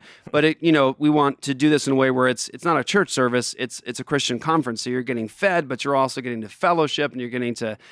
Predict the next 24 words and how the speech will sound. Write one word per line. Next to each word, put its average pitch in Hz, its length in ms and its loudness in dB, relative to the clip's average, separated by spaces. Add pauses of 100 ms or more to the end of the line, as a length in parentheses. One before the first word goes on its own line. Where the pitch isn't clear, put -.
(280)
hang 180 280 4
out 139 240 4
and, 117 200 0
and 120 180 0
do 156 140 4
all 160 100 4
kinds 143 220 0
of 127 80 0
amazing 127 340 2
things 131 360 0
and 180 340 2
even 147 380 4 (380)
get 160 160 2
inspired 151 580 2
by 143 160 4
some 139 200 0
incredible 135 480 0
performances 139 760 2
from 139 140 -2
the 120 80 0
best 135 320 0
in 127 60 -2
their 117 140 -2
field. 143 500 2